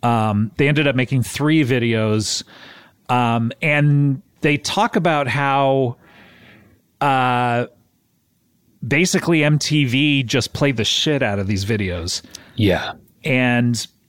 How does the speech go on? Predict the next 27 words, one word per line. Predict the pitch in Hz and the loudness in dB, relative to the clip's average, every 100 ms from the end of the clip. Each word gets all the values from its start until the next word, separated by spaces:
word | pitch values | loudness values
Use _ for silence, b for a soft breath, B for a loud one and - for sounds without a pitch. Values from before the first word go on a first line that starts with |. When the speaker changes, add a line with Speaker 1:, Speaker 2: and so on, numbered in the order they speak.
| - | -4
Speaker 1:
made | 139 147 139 123 | 0 2 0 0
the | 135 | 2
record | 131 127 139 120 | 2 0 0 0
as | 110 | 0
popular | 127 127 135 120 117 | -2 0 0 2 2
as | 104 | 0
it | 120 | -2
was | 113 120 117 113 104 | -2 0 0 0 -2
because | 131 139 123 110 | -2 0 0 0
they | 131 | -2
didn't | 117 147 156 | 0 -2 0
have | 131 139 | -2 0
a | 123 | 0
lot. | 113 113 120 127 - _ - | 2 2 0 -2 -8 _ -6
At | 131 | -2
the | 156 | -2
time, | - 185 208 202 | 0 0 2 2
they, | 175 160 - | 2 0 -2
they, | 131 135 131 127 123 - _ _ - 139 | -2 0 0 0 -4 -8 _ _ -16 -12
I | - 175 | -4 -4
forget | 180 165 165 | -2 0 0
exactly | 120 135 131 139 | 0 -2 0 0
what | 120 113 | 2 0
it | |
was, | 113 107 101 | 0 0 -2
but | 113 101 | -2 0
they, | 110 107 104 | 0 -2 -4